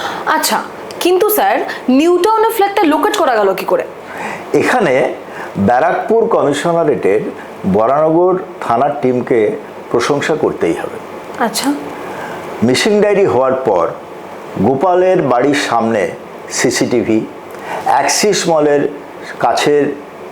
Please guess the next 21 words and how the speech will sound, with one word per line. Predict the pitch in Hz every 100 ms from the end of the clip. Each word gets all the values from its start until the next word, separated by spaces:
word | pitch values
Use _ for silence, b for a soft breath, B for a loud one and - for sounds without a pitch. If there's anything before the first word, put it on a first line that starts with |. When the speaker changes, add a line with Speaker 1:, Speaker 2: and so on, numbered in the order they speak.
| -
Speaker 2:
সিসিটিভি | - 277 - - 123 110 120 - - - 85
দেখা, | 104 - 110 113 - - - - B B B -
সেখান | - 143 170 156
থেকে | 165 147 165 160 - - - - - 113
গাড়ির | 104 131
নাম্বার | 123 110 120 139
বের | 131 123
করা, | 127 123 123 123 - B B B -
ড্রাইভারদের | 98 123 135 151 151 180 160 180
খুঁজে | - 151 143
বের | 135 123
কর-, | 117 120
বের | 113 120
করা | 120 113 113 - B B B -
এবং | 131 147 180 156
তাদের | 131 139
সঙ্গে | 156 180 170 175
কথা | 143 123 156
বলে | 143 107 113 - B - -
তেইশে | 135 165 156 185
মে | 127 92